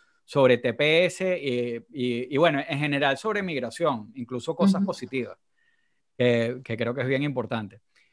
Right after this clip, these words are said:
Speaker 1: Pero de resto, acuérdense de seguirnos, eh, por donde nos estén oyendo. En YouTube,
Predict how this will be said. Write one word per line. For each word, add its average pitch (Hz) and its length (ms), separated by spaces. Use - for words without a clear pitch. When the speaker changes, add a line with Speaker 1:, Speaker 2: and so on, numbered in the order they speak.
Speaker 1:
Pero 139 200
de 139 120
resto, 170 760
acuérdense 165 880
de 175 680
seguirnos, 160 960
eh, 151 200
por 139 140
donde 139 180
nos 123 100
estén 131 180
oyendo. 131 540
En 127 160
YouTube, 185 560